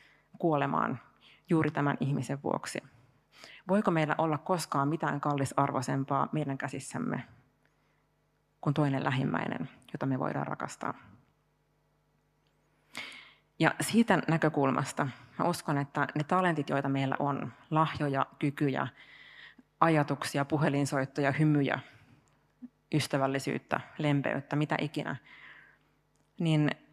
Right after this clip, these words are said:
niiden talenttien arvo on siinä, että itse asiassa niiden kautta me voidaan olla siunaamassa ja rakastamassa sitä aarretta, joka on Jumalalle todella arvokas, ja se on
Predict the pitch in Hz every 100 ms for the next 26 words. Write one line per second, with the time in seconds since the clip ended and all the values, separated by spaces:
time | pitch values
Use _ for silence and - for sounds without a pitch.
0 | _ _ _ - 185 185 165 175 175 147
1 | 151 143 151 143 135 135 143 147 - 139
2 | - - _ _ _ _ _ _ _ -
3 | 151 156 160 147 139 - 139 - 175 175
4 | 147 139 143 139 - 123 - _ _ -
5 | _ _ _ - 160 151 156 143 143 143
6 | 135 - 147 135 135 135 139 143 139 131
7 | 139 135 131 - 135 - _ _ _ -
8 | 170 156 - 160 147 - 143 - - -
9 | _ - 151 156 143 147 147 139 135 135
10 | 131 - 147 139 131 135 131 147 - 139
11 | - _ _ _ 151 131 151 135 127